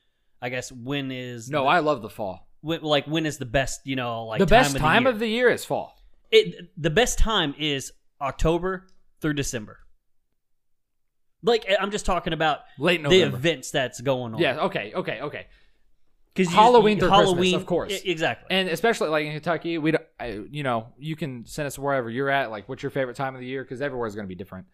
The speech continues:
Speaker 2: But, like, in Kentucky, with all the trees and stuff we have, the colors, like, Halloween, fall time, that's
Speaker 1: Yeah.
Speaker 2: amazing. Thanksgiving's amazing. Christmas is amazing. So, yeah, I do agree with you that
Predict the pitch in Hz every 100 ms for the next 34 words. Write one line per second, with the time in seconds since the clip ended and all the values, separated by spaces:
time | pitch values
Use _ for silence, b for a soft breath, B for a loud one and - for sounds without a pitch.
0 | _ _ _ 151 143 143 139 139 165 160
1 | 151 139 127 139 139 113 101 - 139 139
2 | 135 123 120 147 143 139 135 131 113 98
3 | 143 139 135 135 131 127 - _ _ _
4 | - 123 107 151 135 123 147 143 - 151
5 | 143 143 135 135 110 113 180 131 120 120
6 | 113 110 113 113 139 123 107 127 127 113
7 | 117 117 117 113 120 117 _ _ _ -
8 | 196 190 165 156 143 143 143 127 139 135
9 | - _ - 196 180 113 - _ - 190
10 | 175 160 170 127 120 156 139 113 113 107
11 | 101 _ _ _ _ _ 120 131 123 110